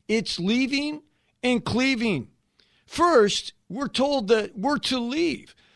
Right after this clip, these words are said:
Now, that comes from an interesting Hebrew word that means to relinquish, to depart, to abandon. Really, it's just to let go of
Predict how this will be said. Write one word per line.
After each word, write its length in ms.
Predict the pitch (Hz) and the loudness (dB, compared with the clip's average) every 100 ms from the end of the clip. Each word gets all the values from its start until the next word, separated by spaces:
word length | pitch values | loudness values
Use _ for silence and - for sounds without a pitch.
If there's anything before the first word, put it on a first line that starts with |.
| _ - | _ -8
Now, 240 | 277 269 | -4 -4
that 240 | - 311 - | 2 0 2
comes 240 | 320 311 | 0 0
from 180 | 302 262 | -2 2
an 160 | 214 180 | 4 2
interesting 580 | 269 269 240 226 208 180 | 0 2 4 2 0 -4
Hebrew 420 | 135 240 190 202 | -2 -2 0 0
word 280 | 165 269 190 | 0 0 2
that 180 | 180 180 | 2 2
means 320 | 190 196 - | -2 -2 -4
to 160 | 233 190 | -4 -2
relinquish, 1000 | 180 165 202 277 - - 254 - - _ _ _ - | -2 2 2 2 -2 -4 -4 -8 -12 _ _ _ 0
to 120 | 185 | 2
depart, 640 | 147 - 226 320 - - _ _ _ _ _ - | 2 2 4 4 2 -2 _ _ _ _ _ -4
to 200 | - 277 | 2 4
abandon. 580 | 254 294 370 339 - - _ _ _ _ - | 4 4 2 0 -4 -10 _ _ _ _ 0
Really, 500 | 226 339 269 233 - | 4 4 4 2 0
it's 240 | 233 - | -4 -2
just 340 | - 302 294 - | -2 -2 -2 -2
to 100 | 254 | 0
let 300 | 240 220 131 | 0 0 4
go 520 | 254 247 180 208 214 | 6 8 6 6 2
of 300 | 214 214 196 | 2 2 2